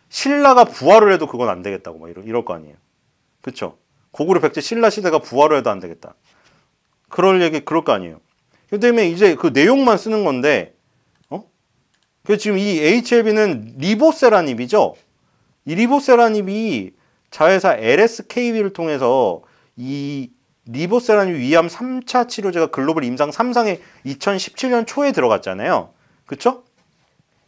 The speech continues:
그리고 유럽 이씨랑 에프디에이에서 리보세라닙이 희귀의약품으로 지정됐어요. 희귀의약품.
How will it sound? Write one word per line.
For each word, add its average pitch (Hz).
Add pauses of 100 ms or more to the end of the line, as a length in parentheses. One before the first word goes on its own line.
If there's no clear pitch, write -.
(180)
그리고 147
유럽 143
이씨랑 135
에프디에이에서 117
리보세라닙이 120 (260)
희귀의약품으로 135
지정됐어요. -
희귀의약품. 202